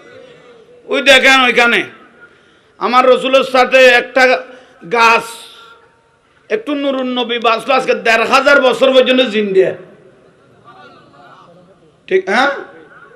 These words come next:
কয় হাজার? দেড় হাজার বছর পরে এসেও কি আমার মনে হয় এটা কিয়ামত পর্যন্ত জিন্দা থাকবে। কেন? রসুল পাক যেখানে লেগে যায়,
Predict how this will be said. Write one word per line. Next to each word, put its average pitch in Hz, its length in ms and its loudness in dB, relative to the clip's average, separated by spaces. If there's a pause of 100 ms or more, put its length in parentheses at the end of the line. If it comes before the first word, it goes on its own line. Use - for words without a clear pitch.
(680)
কয় 214 220 2
হাজার? 247 300 2 (1300)
দেড় 233 280 4
হাজার 294 280 6 (100)
বছর 277 300 4 (120)
পরে 247 220 6 (140)
এসেও 302 260 4 (100)
কি 254 120 2 (1200)
আমার 233 340 2
মনে 262 180 0
হয় 254 200 6
এটা 247 120 4 (140)
কিয়ামত 247 480 4
পর্যন্ত 254 280 2 (120)
জিন্দা 240 320 2
থাকবে। 185 260 -2 (1400)
কেন? 262 180 4 (920)
রসুল 440 300 4 (140)
পাক 427 180 4 (120)
যেখানে 349 300 2 (120)
লেগে 302 260 2
যায়, 285 220 4